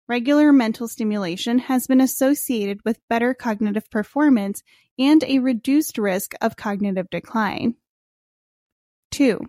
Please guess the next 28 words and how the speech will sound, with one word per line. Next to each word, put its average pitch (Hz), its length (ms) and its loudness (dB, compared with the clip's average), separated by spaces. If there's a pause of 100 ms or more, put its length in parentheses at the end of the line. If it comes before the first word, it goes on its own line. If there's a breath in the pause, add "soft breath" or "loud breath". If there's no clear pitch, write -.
(140)
social 247 420 0
interaction. 220 840 -4 (840)
Many 254 540 4
anti-boredom 233 640 -2
activities 208 560 -4
involve 226 680 0
social 220 340 0
interaction, 196 800 -2 (320 soft breath)
such 254 260 -2
as 247 200 0
joining 220 400 -2
a 196 80 -6
club, 262 380 0 (420)
volunteering, 233 880 2 (260)
or 254 220 2
participating 247 840 0
in 226 120 4
group 196 340 0
activities. - 760 -8 (600)
Social 277 380 2
engagement 233 600 2
has 254 200 -4
been 262 220 4
linked 254 320 0
to 269 100 2
better 233 460 0
cognitive 240 500 0
function 254 640 -2